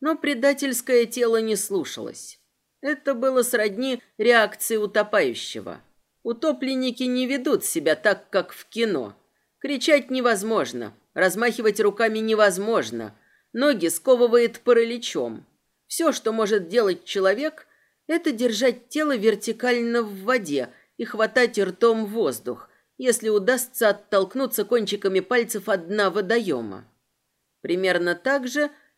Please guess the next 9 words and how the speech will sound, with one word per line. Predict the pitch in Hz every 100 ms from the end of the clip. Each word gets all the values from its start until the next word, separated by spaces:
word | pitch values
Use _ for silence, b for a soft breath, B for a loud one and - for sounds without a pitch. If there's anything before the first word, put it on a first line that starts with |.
| -
чувствовала | 320 302 - 277 262 247
себя | 233 247 226 311
Лора, | 277 156 131 127 123 _ _
прижавшись | 170 175 208 247 - 240 -
к | 233
разрисованной | 202 185 185 214 233 208 202 196
в |
граффити | 165 196 185 208 190
стене | 208 - - 226 185 120